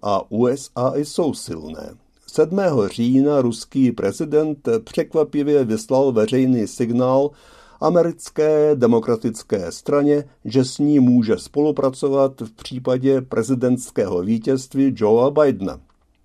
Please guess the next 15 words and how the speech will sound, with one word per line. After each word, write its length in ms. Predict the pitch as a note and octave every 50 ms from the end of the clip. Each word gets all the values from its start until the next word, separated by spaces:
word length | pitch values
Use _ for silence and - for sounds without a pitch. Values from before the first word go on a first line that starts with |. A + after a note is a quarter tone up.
| _ _ -
Putin 320 | B3 A#3+ - G3 D#3 C3+
uvedl, 440 | - F#2+ G#2 A#2 C3 D3 E3+ E3+ F3 F3 _ _ _ _ - - - - _ _ _ -
že 100 | - E3
byl 220 | E3+ F3 F#3 F#3 F#3 -
osmnáct 800 | - C#3 C3+ - - E3 E3+ E3 E3 E3+ E3 E3 - - - -
let 340 | B2 F2+ D#2 - - - - _ _ _
přesvědčeným 1000 | - - - B2+ A2 A2 - - C3 C3 C3 - - C#3+ C3+ C3 B2 A2 F#2+ F2+
členem 500 | - - A2+ A#2 C3 C#3+ D3+ E3 E3+ - _ _ _ _ _ _ _ _
komunistické 920 | - C#3+ B2 C3+ C#3 C#3+ C#3 C3+ - C#3+ C3 C3 - - - G#2+ F#2+ E2
strany 420 | - - - - A#2 B2 C3 C#3+ D3
Sovětského 640 | C#3 - - F#2+ G2 F#2+ - - - C3 D3 E3
svazu. 380 | E3 - C#3 A#2 F#2+ E2+ D2 - - _ _ _ _ _ _ _ _ _ _ -
Podle 360 | D3 E3 F#3 G3 D3+ B2+ G2+
něj 400 | F#2+ G2+ G#2+ A#2+ C3+ D3 D3+ - -
jsou 540 | A2+ A2+ A2 - - D#3+ D3+ E3 D#3+ D#3